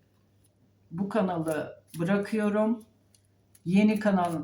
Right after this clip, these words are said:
açıyorum. Esin Tarot. Ee, bundan sonra burç yorumlarımı,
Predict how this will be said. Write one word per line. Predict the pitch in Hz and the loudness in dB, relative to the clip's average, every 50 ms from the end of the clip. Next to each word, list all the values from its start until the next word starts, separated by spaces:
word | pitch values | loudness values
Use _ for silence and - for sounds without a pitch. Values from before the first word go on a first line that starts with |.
| - - | -8 -8
açıyorum. | - 165 165 - - - 208 202 202 202 202 208 214 220 226 - - | -8 -8 -6 -6 -6 -2 -2 0 0 0 0 0 0 0 0 -2 -4
Esin | - 185 196 - - 196 180 180 - | -4 -4 -2 -2 0 -2 -2 -2 -4
Tarot. | - 170 165 165 180 190 220 220 - - - - - _ - _ _ _ _ _ _ _ _ _ _ - 170 | -4 -4 -2 -2 -2 -2 -4 -6 -8 -14 -20 -20 -20 _ -20 _ _ _ _ _ _ _ _ _ _ -10 -6
Ee, | 165 165 160 151 - - 247 233 - - _ - - | -4 -4 -2 -4 -4 -6 -8 -12 -14 -16 _ -12 -4
bundan | 175 196 196 196 196 202 | 0 2 4 4 4 4
sonra | 196 196 - 196 180 170 175 180 190 214 226 220 - - 294 - | 2 0 -2 -2 -4 -4 -2 -2 -2 0 -2 -2 -4 -6 -10 -12
burç | - 175 170 196 196 196 - - - | -10 -8 -6 -6 -6 -6 -6 -6 -4
yorumlarımı, | 175 165 165 170 160 165 160 160 156 151 160 165 180 208 226 233 226 | -4 -4 -2 -2 -4 -2 -2 -4 -4 -4 -6 -4 -2 -2 -2 -2 -4